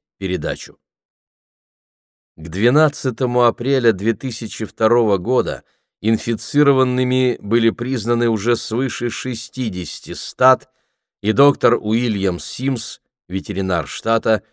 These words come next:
отменил все выставки и публичную продажу пернатых и запретил посещать птицеводческие фермы,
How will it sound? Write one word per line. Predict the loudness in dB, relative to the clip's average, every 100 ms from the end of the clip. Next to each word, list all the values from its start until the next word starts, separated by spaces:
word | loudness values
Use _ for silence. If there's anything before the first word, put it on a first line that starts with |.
| _ _ 0
отменил | 0 2 2 4 2
все | 2 -2 0
выставки | 2 0 0 -4 -4 -4
и | -6 -2 -4
публичную | -2 -4 0 -2 -2 -4 -2 0
продажу | 0 2 0 0 -6
пернатых | -4 -4 2 2 2 0 -4 _ _ _ _ 2
и | 4
запретил | 4 2 2 -2 2 2 2
посещать | -2 -2 -4 2 4 4 0
птицеводческие | -10 -8 -2 0 2 2 0 -8 -8 -6 -6 -6
фермы, | -2 0 0 -4